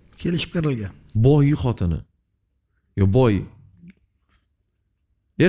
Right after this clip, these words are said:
Speaker 2: qil to'y, onnasini emsin. Zo'r ekansan, zo'rman deb qil. Chestniy", ha, ana, ana shu gapni aytolmaydi. "Chestniy ishlaganman", deyolmaydi. Nima uchun? "Pul sochmalar, uy, mana bunaqa bo'lsin.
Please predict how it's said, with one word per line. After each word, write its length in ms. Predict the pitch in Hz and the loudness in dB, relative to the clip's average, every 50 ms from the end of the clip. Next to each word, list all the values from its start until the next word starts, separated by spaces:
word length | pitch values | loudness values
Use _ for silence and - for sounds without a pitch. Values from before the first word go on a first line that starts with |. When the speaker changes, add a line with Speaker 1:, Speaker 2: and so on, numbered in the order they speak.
| 175 180 | 0 2
Speaker 2:
qil 380 | 127 127 135 151 190 226 247 247 | 2 4 4 4 4 4 2 2
to'y, 500 | 233 - 233 262 262 254 240 208 165 143 | 2 2 2 4 4 4 4 2 2 2
onnasini 480 | 135 143 151 156 147 123 - 143 143 135 | 2 2 2 2 2 0 0 0 0 0
emsin. 320 | 123 110 - - 107 95 90 - - _ _ _ _ _ _ _ _ _ _ - | 0 0 -2 -2 -4 -4 -4 -8 -14 _ _ _ _ _ _ _ _ _ _ -4
Zo'r 280 | 87 87 117 143 156 151 | 0 2 4 4 4 4
ekansan, 380 | 139 123 120 107 101 - 101 92 90 | 4 2 2 0 0 0 0 0 0
zo'rman 640 | 82 82 110 143 185 214 233 233 240 240 214 196 | 2 2 2 4 4 4 4 2 2 2 2 2
deb 140 | 175 175 - - | 0 -2 -4 -4
qil. 180 | - 123 101 90 - - - - - | -2 -2 -2 -2 -4 -12 -20 -12 -2
Chestniy", 460 | - 190 208 202 202 - 208 196 - - - - _ _ _ _ _ _ _ _ _ _ _ - | 2 2 2 2 2 2 0 0 0 -2 -8 -18 _ _ _ _ _ _ _ _ _ _ _ -6
ha, 140 | 104 101 101 101 104 110 117 113 - | -4 -2 0 0 0 0 -2 -4 -4
ana, 260 | - 90 87 92 - 90 - - - - - | -4 -4 -4 -4 -6 -8 -8 -12 -14 -12 -4
ana 200 | - 110 113 107 | 0 0 2 2
shu 100 | 104 107 117 | 0 0 0
gapni 280 | 120 104 101 - 101 | -2 -2 -2 -4 -6
aytolmaydi. 360 | 92 - 95 90 87 90 87 - | -4 -2 -2 -2 -2 -2 -4 -4
"Chestniy 360 | - 135 127 127 - 131 123 | -2 -2 -2 -2 -2 -4 -4
ishlaganman", 560 | - - 127 127 123 127 123 120 110 104 101 101 | -4 -2 0 0 2 2 0 -2 -2 -2 -2 -2
deyolmaydi. 520 | 104 110 131 - 302 294 - 185 - - - - _ - - - - | -2 -2 -2 -4 -6 -12 -14 -12 -12 -12 -12 -14 _ -20 -20 -6 0
Nima 160 | - 170 226 | 2 4 4
uchun? 260 | 254 - - 190 143 101 - - - - _ - - _ _ _ _ _ _ _ _ | 4 4 4 2 2 2 0 -4 -16 -16 _ -14 -14 _ _ _ _ _ _ _ _
"Pul 100 | - 127 | 0 2
sochmalar, 420 | 107 143 127 - 143 139 139 127 92 117 | 4 2 2 2 2 4 4 4 4 4
uy, 120 | 131 107 - - - - - - _ | 4 4 2 0 -10 -20 -20 -14 _
mana 140 | - 110 117 | 0 2 2
bunaqa 200 | 127 127 139 131 | 4 2 2 0
bo'lsin. 240 | 123 107 113 95 | 0 0 0 0